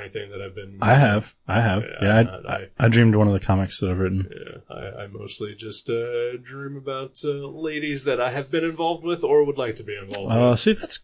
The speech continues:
Speaker 2: sometimes nice.
Speaker 1: Nope.
Speaker 2: No,
Speaker 1: Don't
Speaker 2: no.
Speaker 1: need it.
Speaker 2: Okay.
Speaker 1: Don't need it.
Speaker 2: <laughs>
Speaker 1: Extra stress.
Speaker 2: Okay. Yeah. Yeah.
Speaker 1: <laughs>
Speaker 2: Do you ever, do you ever dream about me and you walking my dog together?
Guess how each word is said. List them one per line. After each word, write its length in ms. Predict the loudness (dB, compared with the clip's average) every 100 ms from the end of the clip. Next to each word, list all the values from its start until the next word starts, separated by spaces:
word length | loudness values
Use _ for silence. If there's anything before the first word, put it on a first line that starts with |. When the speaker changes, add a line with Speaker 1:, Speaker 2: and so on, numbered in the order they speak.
| _
Speaker 2:
sometimes 500 | 4 6 8 6 4
nice. 360 | 2 2 2 4
Speaker 1:
Nope. 240 | 4 0 _ -4
Speaker 2:
No, 280 | 4 8 8 6
Speaker 1:
Don't 80 | 6 8
Speaker 2:
no. 60 | 8
Speaker 1:
need 180 | 6
it. 100 | 4 2 6
Speaker 2:
Okay. 300 | 8 8 6
Speaker 1:
Don't 400 | 4 2 2 0
need 160 | -2 0
it. 140 | 2
Speaker 2:
<laughs> 40 | 4
Speaker 1:
Extra 360 | 4 4 -2
stress. 500 | -2 0 0 0 4
Speaker 2:
Okay. 520 | 8 10 8 4 -2 -6 -4
Yeah. 240 | 0 0 0 -4 -14 _ _ _ _ -20 -20 -20 4 6
Yeah. 360 | 8 10 10 10 6
Speaker 1:
<laughs> 240 | 0 0 -4 -6 -8 -16 -16 -10 -4
Speaker 2:
Do 80 | 6
you 60 | 8
ever, 260 | 8 4
do 60 | 2 -8 -20 2
you 80 | 6
ever 160 | 8 6
dream 240 | 4 4
about 240 | 4 4 4
me 140 | 4
and 100 | 6
you 120 | 6
walking 280 | 4 6 6
my 140 | 6
dog 240 | 6 6 6
together? 320 | 4 6 6